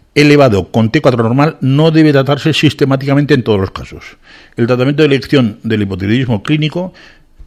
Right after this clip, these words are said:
ya he dicho, es la hormona, mm, la tiroxina. La dosis terapéutica habitual es de uno coma seis,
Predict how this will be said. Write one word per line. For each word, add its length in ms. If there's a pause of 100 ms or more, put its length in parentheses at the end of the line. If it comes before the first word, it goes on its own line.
(100)
ya 140
he 60
dicho, 240
es 200
la 100
hormona, 500 (540)
mm, 500
la 100
tiroxina. 540
La 120
dosis 420
terapéutica 580
habitual 460 (320)
es 240 (100)
de 140
uno 200
coma 200
seis, 460